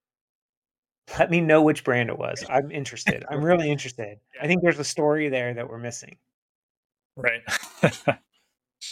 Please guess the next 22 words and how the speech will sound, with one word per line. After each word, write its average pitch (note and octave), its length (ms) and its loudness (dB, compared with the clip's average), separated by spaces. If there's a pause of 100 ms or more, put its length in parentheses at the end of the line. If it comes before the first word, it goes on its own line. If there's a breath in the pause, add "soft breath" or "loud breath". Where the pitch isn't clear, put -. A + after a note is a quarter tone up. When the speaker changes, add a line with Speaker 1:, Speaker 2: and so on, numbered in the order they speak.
(240 loud breath)
Speaker 2:
Um, A2 600 4 (260)
awesome. A#2+ 460 0 (1080)
Any, F3+ 600 4 (760)
any E3 200 -6 (280)
parting D3+ 300 4
a-, C#3 160 -4 (260)
advice? C#3 560 4
Anything C#3 360 2
else C#3 260 2
that B2+ 160 4
you B2+ 160 -4
would, B2+ 160 6
uh, B2 200 6 (920)
you A2+ 100 -14
think C#3 160 -2
is A2 200 -8 (380)
critical B2+ 640 4
for A2+ 140 0
just G#2+ 220 -10
understanding A2+ 680 0 (640)
brand A#2 240 4
narratives? G#2+ 580 0